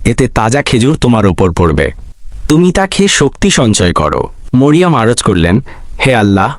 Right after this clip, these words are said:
যখন জাকারিয়া আলাইহিসসালাম আমাকে হুজরায় তিন দিন তালা দিয়ে ভুলে গিয়েছিলেন,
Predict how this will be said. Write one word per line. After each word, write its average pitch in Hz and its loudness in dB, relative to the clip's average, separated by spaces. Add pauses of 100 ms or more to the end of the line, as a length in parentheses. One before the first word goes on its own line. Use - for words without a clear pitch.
(160)
যখন 202 2
জাকারিয়া 135 0 (100)
আলাইহিসসালাম 117 2 (140)
আমাকে 151 0
হুজরায় 143 2
তিন 160 2
দিন 190 4
তালা 127 2
দিয়ে 104 2
ভুলে 92 2
গিয়েছিলেন, 101 2